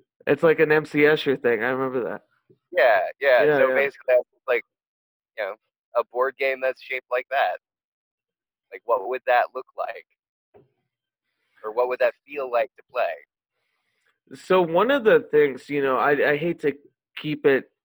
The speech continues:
Speaker 1: separate because I do want people to understand the difference of the Disruption Generator and the Impossible Game. But as I've said,
Speaker 2: Yeah.
Speaker 1: people will know the Disruption Generator through your art, your illustration,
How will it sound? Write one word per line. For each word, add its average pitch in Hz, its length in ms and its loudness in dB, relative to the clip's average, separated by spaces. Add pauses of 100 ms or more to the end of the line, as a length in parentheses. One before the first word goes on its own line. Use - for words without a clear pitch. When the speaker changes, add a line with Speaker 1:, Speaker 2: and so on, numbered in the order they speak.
(100)
Speaker 1:
separate 143 600 0
because 131 240 -4
I 127 100 2
do 147 200 0
want 143 240 0
people 143 280 -6
to 135 60 0
understand 127 560 -4
the 123 80 -4
difference 123 440 -6
of 120 80 -10
the 117 60 -6
Disruption 135 500 -2
Generator 135 640 -2 (380)
and 127 120 -12
the 127 80 -4
Impossible 127 560 -4
Game. 101 360 -4 (460)
But 139 120 2
as 147 200 4
I've 139 180 2
said, 143 320 2
Speaker 2:
Yeah. - 80 -20
Speaker 1:
people 131 840 -2 (260)
will 131 240 -2
know 143 580 2
the 135 140 0
Disruption 131 480 -4
Generator 123 440 -4
through 135 120 -6
your 120 320 -6
art, 123 320 2
your 113 240 -4
illustration, 117 840 -4